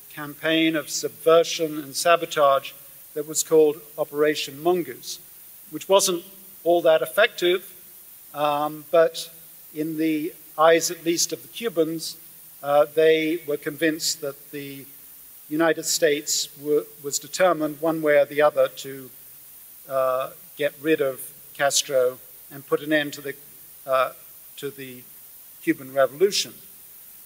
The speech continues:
And that is really why Castro sought, uh, Soviet support. Um, so there was a kind of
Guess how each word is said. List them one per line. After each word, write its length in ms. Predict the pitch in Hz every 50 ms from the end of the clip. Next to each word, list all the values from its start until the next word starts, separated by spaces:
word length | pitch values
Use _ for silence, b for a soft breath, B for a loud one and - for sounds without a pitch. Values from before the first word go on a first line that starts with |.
| - - -
And 360 | 151 156 160 160 160 165 156 151 -
that 220 | - 170 185 202 - - - - - - - - - -
is 200 | 160 151 - -
really 260 | 156 165 165 156 147 131 135
why 580 | 143 151 160 170 165 165 160 160 156 156 156 - - - - - - - - - - - - - -
Castro 720 | 156 160 160 - - - 160 156 147 147 147 147 147 175
sought, 580 | - - - - - 196 185 156 143 160 - - - - - - - - - - - - - - -
uh, 180 | 143 139 143 151
Soviet 600 | - - 170 165 151 - 147 143 139 147 - -
support. 640 | - - - 156 - - - 196 147 123 - - - - - - - - - - - - - - - - - - - - - - - - - - - - - - - - - - - - - - - - - - -
Um, 600 | 147 151 151 151 151 151 151 147 147 147 143 139 - - - - - - - - - - - - - - - - - - - - - - - - - - - - - - - - - - - - - - - - - - - - - - - - - - - - - - - - - - -
so 300 | - - - 175 175 175
there 140 | 170 175 175
was 440 | 165 185 190 175 - - - - - - - -
a 40 | 165
kind 300 | - - 180 180 180 175
of 200 | 175 170 165